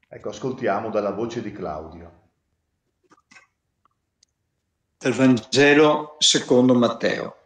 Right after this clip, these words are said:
Speaker 2: In quel tempo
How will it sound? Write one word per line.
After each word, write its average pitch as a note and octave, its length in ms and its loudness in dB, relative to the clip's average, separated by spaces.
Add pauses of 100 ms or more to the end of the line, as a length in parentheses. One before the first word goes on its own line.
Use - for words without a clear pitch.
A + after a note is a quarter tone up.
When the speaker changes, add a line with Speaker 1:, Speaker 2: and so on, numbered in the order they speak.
(1160)
Speaker 2:
In D#3+ 120 4
quel F3+ 240 2
tempo A2 800 0